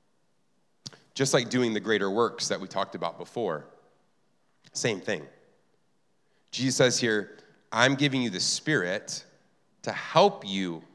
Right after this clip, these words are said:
do these things." Doing kingdom work, praying in his name, right? We are able to do these things because we are empowered people,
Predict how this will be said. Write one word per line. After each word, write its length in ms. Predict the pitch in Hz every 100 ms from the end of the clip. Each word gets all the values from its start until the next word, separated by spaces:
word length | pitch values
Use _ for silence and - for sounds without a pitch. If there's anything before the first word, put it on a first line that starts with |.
| _ _ 95
do 160 | 117
these 260 | 98 95 -
things." 500 | 95 76 - - - _ _ _ _ _ _ _ _ _ _ _ _ _ _ _ _ _ _ _ _
Doing 220 | 160 175
kingdom 380 | 160 165 147 120
work, 520 | 113 139 - - - _ _ _ _ - - _ _ _ _ _ _ _ _
praying 460 | - 156 175 175 170
in 100 | 143
his 180 | 135 113
name, 500 | 113 107 113 147 151 - _ _ _ _ _ _ _ -
right? 140 | 107
We 160 | 120 160
are 160 | 156 -
able 400 | 170 214 185 165
to 140 | 143
do 520 | 110 101 170 240 269
these 380 | 202 139 117 -
things 420 | - 101 98 110
because 600 | - 131 - 147 196 202 165
we 140 | 160
are 180 | 147 131
empowered 720 | 123 - 160 160 151 135 -
people, 520 | 175 160 156 101